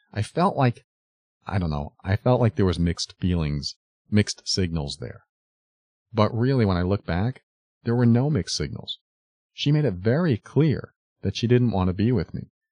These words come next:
She didn't say those words, but she gave every indication that, you know, when I would go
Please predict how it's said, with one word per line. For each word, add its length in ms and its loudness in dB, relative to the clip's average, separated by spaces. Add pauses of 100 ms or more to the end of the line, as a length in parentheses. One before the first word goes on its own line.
(240)
She 100 -2
didn't 240 2
say 440 0
those 320 2
words, 560 -2 (400)
but 120 -4
she 480 2 (640)
gave 260 2
every 300 2
indication 640 2
that, 180 0 (400)
you 100 -4
know, 80 0
when 240 0
I 100 2
would 200 -2
go 240 0